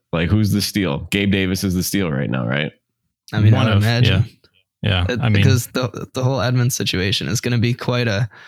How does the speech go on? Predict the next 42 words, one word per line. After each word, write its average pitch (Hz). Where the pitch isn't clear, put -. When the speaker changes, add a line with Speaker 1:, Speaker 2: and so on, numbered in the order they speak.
Speaker 2:
whatever, 85
I -
guess, -
value 117
assessment 80
this -
year. 67
Speaker 1:
Yeah. 80
Speaker 3:
Yeah, 95
for 101
sure. 98
Speaker 1:
I 123
was 131
reading 143
this. 143
They 120
were 113
talking 117
about 110
this 107
on 101
W 98
G 92
R 92
today. 82
Um, 76
Nate 92
and 87
Joe, 92
the 92
price 113
per 107
position 92
in 90
the 87
N 87
F 82
L. 90
Guess 104
what 143
the 120
second 113